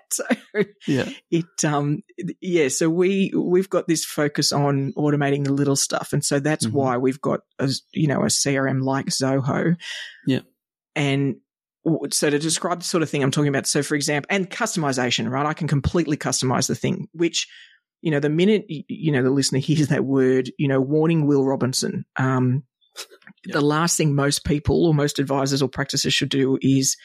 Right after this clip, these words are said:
Speaker 1: design from scratch their own
Speaker 2: Yeah.
Speaker 1: tool,
Speaker 2: Yeah.
Speaker 1: honestly. Um, it's just that our practice is we're operating at the lower margin end of,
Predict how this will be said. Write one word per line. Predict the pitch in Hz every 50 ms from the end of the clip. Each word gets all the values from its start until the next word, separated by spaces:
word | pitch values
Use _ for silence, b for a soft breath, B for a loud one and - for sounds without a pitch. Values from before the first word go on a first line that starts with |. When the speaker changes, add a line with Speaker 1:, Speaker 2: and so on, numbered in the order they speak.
| B B B B B B B B B B B B _ _
Speaker 1:
design | - 160 139 135 135 127 135
from | - 131 127
scratch | - - 139 131 - - -
their | - 131 131 127
own | 127 127 127
Speaker 2:
Yeah. | 113
Speaker 1:
tool, | 107 98 - - -
Speaker 2:
Yeah. | 156 - -
Speaker 1:
honestly. | - 147 143 135 123 - - - 185 247 - _ _ _ _
Um, | - 139 135 135 135 131 131 131 131 131 139 B B B B B B B B B B B _
it's | - 151 135 - -
just | - - 165 156 165 - -
that | 156 139
our | 139 139 143 147 151
practice | 147 - - - - 175 160 - - - 143 143 - - - -
is | - 143 135 135 135 135 131 131 - - -
we're | 156 147 139 139 -
operating | - 147 - - 160 143 139 135 135 139 -
at | - 143 139 - _
the | - 143 139 135 135 - -
lower | 139 139 139 143 147 143
margin | 135 135 135 143 147 156 - 175 156
end | 147 147 147
of, | 147 147 139 143 - -